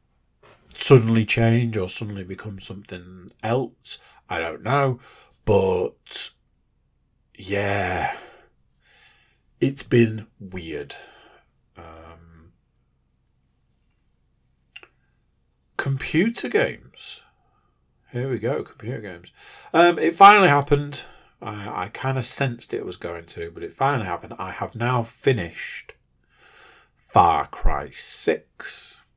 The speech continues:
Uh, I think at this point in time, it, it's, it's become fairly evident, it's become kind of obvious. I think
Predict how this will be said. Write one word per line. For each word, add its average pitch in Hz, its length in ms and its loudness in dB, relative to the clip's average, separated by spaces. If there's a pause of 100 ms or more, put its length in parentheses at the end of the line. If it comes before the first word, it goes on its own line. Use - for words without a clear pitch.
(680)
Uh, 104 480 -4
I 127 80 0
think 214 140 2
at 214 60 -2
this 190 140 2
point 175 240 2
in 160 60 -4
time, 156 440 0
it, 131 240 -4
it's, 120 320 -4 (1160)
it's 127 160 -6
become 160 540 8
fairly 135 420 6
evident, 120 340 2
it's 123 140 -14
become 113 460 -6
kind 110 220 -10
of 92 80 -10
obvious. 127 640 2
I 110 100 2
think - 600 -6